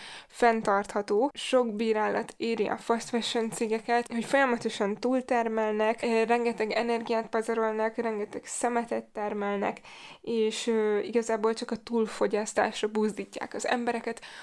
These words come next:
ami kicsit sem fenntartható, és ugye most, hogy rákényszerültek, hogy világszinten rengeteg üzletet bezárjanak, és nagyon sok vásárlótól estek el, ezért egy csomó cég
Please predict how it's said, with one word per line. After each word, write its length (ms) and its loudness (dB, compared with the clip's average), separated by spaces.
ami 220 -4
kicsit 340 0
sem 260 2
fenntartható, 1080 0
és 100 -8
ugye 160 4
most, 340 2
hogy 300 2
rákényszerültek, 960 0
hogy 240 -2
világszinten 840 0
rengeteg 680 2
üzletet 460 0
bezárjanak, 800 0
és 160 -4
nagyon 260 0
sok 220 -2
vásárlótól 800 0
estek 420 -6
el, 240 2
ezért 400 -2
egy 120 -10
csomó 580 -2
cég 480 0